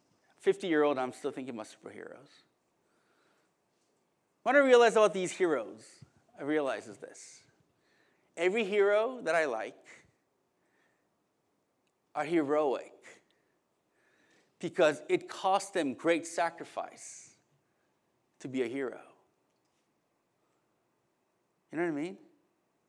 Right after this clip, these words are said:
There's no hero that didn't pay the price of being a hero. Similarly, in the kingdom of men, right? The way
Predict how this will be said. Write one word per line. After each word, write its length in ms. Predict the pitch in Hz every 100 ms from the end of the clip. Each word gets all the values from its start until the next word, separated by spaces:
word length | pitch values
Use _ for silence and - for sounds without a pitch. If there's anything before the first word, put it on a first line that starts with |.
| _ _ _ _
There's 200 | 170 170
no 220 | 185 233
hero 800 | 220 220 233 214 170 151 131 127 - - _ _ _ -
that 300 | 156 170 -
didn't 400 | 190 190 190 180 - -
pay 220 | 214 196
the 100 | 180
price 400 | - - 185 170
of 100 | 151
being 200 | 160 135
a 40 |
hero. 380 | 120 175 170 - - - _ _ _ _ _ _ _ _ _ _ _ _ _ _ _ _ _ _ -
Similarly, 880 | - 240 226 170 127 127 82 - - _ _ _ _ _ _ _ _ _ _ _ _ _
in 420 | 220 214 226 220
the 80 | 190
kingdom 400 | 190 233 214 196
of 160 | 190 151
men, 280 | 156 110 - - 110
right? 320 | 113 131 147 _ _ _ _ _ _ _ - _ -
The 60 |
way 460 | 156 190 233 226